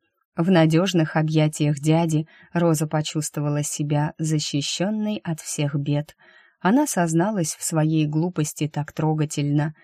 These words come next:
что мальчики, хотя и посмеялись, но простили ее. Всю вину за случившееся – они возложили на соблазнительницу Ариадну. Ну, а доктор Алик, сменив гнев на милость, вместо медного кольца для носа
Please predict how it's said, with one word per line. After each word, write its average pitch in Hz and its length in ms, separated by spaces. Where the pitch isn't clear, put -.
что - 260
мальчики, 160 680
хотя 247 320
и 214 100
посмеялись, 160 960
но 190 360
простили 156 640
ее. 143 480
Всю - 240
вину 151 260
за 147 120
случившееся – 151 1040
они 254 220
возложили 160 600
на 151 140
соблазнительницу 143 1200
Ариадну. 143 720
Ну, 285 220
а 147 140
доктор 160 460
Алик, 254 380
сменив 220 440
гнев 151 360
на 143 160
милость, 170 520
вместо 254 460
медного 151 520
кольца 147 420
для 143 260
носа 226 440